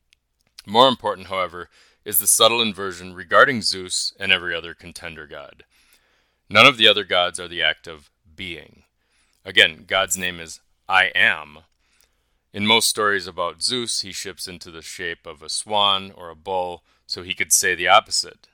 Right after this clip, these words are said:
He could say, "I am who I am not." And that is exactly what the shape-shifting devil presents to Eve. A lie.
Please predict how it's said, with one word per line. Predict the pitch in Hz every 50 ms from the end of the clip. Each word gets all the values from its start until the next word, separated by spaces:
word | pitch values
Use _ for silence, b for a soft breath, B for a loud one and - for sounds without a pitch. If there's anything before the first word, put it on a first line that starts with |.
| _
He | _ - 110
could | - 113 90
say, | - - 98 85 85 82 - _ _ _ _ _ _ -
"I | 101 110 123
am | 110 98 87 85 80 82 87 87 _
who | _ - 101 95
I | 90 85
am | 80 78 80 80
not." | 85 87 87 78 - - _ - - _ _ _ _ _ _ _ _
And | - 101 101
that | 107 98 98
is | 95 87
exactly | 90 80 - 92 92 90 87 - - 92 85
what | 82 82 _
the | 92
shape-shifting | - - - 95 87 82 - - - 87 - - 90 85 82
devil | 80 85 82 82 82 82 80
presents | _ - 80 - - 82 80 78 -
to | - - - -
Eve. | - 131 113 78 69 67 - _ _ _ _ _ _ _ _ _ _ _ _ _ _ _
A | 82
lie. | 85 98 120 123 85 65 62